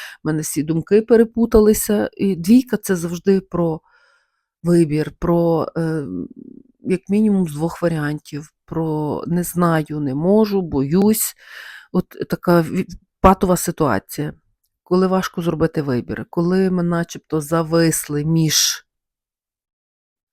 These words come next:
заперечення, коли немає інформації, коли вона прихована,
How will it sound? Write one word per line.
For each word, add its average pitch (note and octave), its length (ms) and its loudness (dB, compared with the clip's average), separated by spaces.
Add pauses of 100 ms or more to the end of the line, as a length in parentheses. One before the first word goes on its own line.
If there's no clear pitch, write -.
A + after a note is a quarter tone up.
(1120)
заперечення, D#3 1500 2
коли F3+ 320 2
немає F#3 400 2
інформації, D3+ 800 -8
коли F3+ 220 -4
вона G3 180 -4
прихована, D#3+ 840 -2